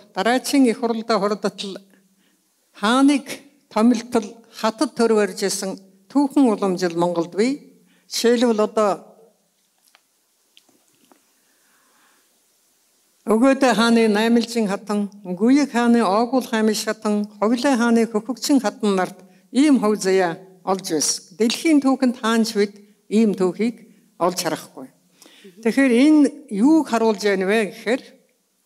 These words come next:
Монгол үндэсний оршин тогтнож, энэ их гавья, энэ их түүхэн уламжлалыг бүтээж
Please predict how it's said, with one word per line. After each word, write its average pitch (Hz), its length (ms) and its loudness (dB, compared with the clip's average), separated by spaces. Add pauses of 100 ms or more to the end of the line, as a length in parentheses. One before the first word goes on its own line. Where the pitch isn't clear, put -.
(760)
Монгол 254 480 0
үндэсний 254 560 2
оршин 240 400 0
тогтнож, - 640 -8 (240)
энэ 277 400 4
их - 240 -8
гавья, 214 480 0 (480)
энэ 294 320 4
их 277 160 -4
түүхэн 254 400 2
уламжлалыг 220 640 0
бүтээж 226 340 0